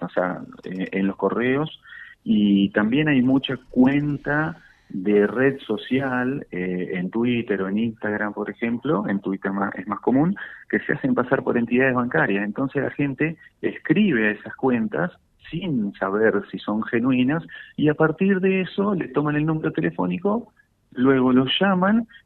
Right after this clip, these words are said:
y hacen exactamente lo mismo. Le, le tiran un número de ticket de reclamo, que esto, que lo otro, le piden todos los datos, le piden que vaya al cajero, le piden los datos de la cuenta, etcétera.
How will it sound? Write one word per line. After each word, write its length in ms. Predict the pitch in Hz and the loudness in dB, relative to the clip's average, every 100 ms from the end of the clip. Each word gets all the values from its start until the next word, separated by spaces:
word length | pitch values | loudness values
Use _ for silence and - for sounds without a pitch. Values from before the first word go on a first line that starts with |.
| _ | _
y 200 | - 214 | -4 0
hacen 260 | 180 147 123 | 0 2 0
exactamente 640 | 110 120 - 104 104 101 | 2 -4 -4 -2 0 2
lo 60 | 101 | 2
mismo. 440 | 98 90 98 104 - | 2 0 0 -4 -2
Le, 340 | 117 104 95 - - - _ | 2 2 2 -4 -20 -20 _
le 180 | 95 92 | -4 -4
tiran 440 | - 98 98 95 | -2 -2 0 0
un 180 | 95 95 | -2 -2
número 320 | 98 92 92 | -4 -2 -2
de 140 | 92 92 | -2 -4
ticket 440 | - 101 - 90 | -4 -4 -2 -6
de 140 | 90 90 | -4 -4
reclamo, 1000 | 98 101 151 165 160 143 120 110 104 104 | -4 -2 0 2 4 4 2 2 -4 -4
que 200 | 139 139 | -4 -4
esto, 160 | 127 | -6
que 100 | - | -4
lo 180 | 113 165 | -2 0
otro, 260 | 151 107 92 | 0 -2 -6
le 140 | 95 | -8
piden 340 | - 127 117 | 0 0 0
todos 180 | 107 113 | -2 -4
los 120 | 90 | -2
datos, 400 | 110 156 123 - | -2 0 -2 -2
le 80 | 95 | -6
piden 240 | - 107 95 | -4 -6 -4
que 100 | 98 | -6
vaya 140 | 101 | -6
al 120 | 82 | -8
cajero, 480 | - 104 - 151 - | -8 -8 -4 -4 -2
le 140 | 92 92 | -4 -2
piden 200 | 101 92 | -2 -2
los 100 | 95 | -4
datos 200 | - 90 | -2 -4
de 60 | |
la 40 | 82 | -2
cuenta, 380 | - - - | -4 -2 -4
etcétera. 400 | - - - - | -4 -6 -4 -4